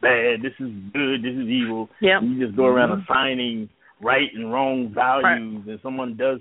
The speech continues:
Speaker 1: something, you're, you're a bad person, or they're a good person, and I have to be good,
Speaker 3: Mm-hmm.
Speaker 1: or I have to be bad, and I, that's, man, that's a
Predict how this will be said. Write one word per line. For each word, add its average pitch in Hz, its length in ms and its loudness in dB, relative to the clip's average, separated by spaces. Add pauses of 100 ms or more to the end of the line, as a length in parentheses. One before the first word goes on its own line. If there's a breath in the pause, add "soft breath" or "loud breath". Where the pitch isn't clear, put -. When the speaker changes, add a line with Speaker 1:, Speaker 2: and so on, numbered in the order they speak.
Speaker 1:
something, 113 340 -6
you're, 123 340 -2
you're 123 300 0
a 127 60 -2
bad 135 400 0
person, 120 480 -8
or 98 160 -12
they're 131 220 -2
a 107 140 -14
good 143 260 -8
person, 127 540 -8 (440 soft breath)
and 107 100 -6
I 131 120 4
have 143 120 -4
to 131 80 -10
be 131 260 -2
good, 131 380 2
Speaker 3:
Mm-hmm. 104 60 -10
Speaker 1:
or 120 80 0
I 143 100 4
have 147 140 -6
to 131 60 -20
be 143 180 -4
bad, 127 560 0
and 113 120 -12
I, 143 200 -8 (720 soft breath)
that's, 180 200 -4 (300)
man, 127 240 -2
that's 156 200 -6
a 104 60 -18